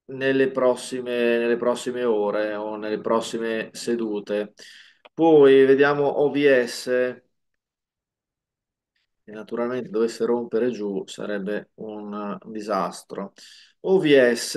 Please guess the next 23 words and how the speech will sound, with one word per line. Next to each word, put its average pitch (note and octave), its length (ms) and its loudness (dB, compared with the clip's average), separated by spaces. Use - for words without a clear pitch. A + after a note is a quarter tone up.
la D3 140 4
situazione B2 1400 -2
è A2 160 -8
molto A#2+ 380 -6
più B2 200 -4
convincente, D3+ 1000 2
anche A2+ 280 -4
se - 140 -6
il D3 120 -4
titolo B2 540 0
è A2+ 80 4
sotto A#2 420 -4
resistenza, A2 1080 -4
c'è G#2 220 -8
questa A2 280 -6
resistenza A2 760 -6
qua A#2 220 -2
che F#2+ 100 -12
si G2 100 -12
è G2+ 60 -8
formata A2 540 -8
nel A2+ 220 -8
breve A2+ 520 0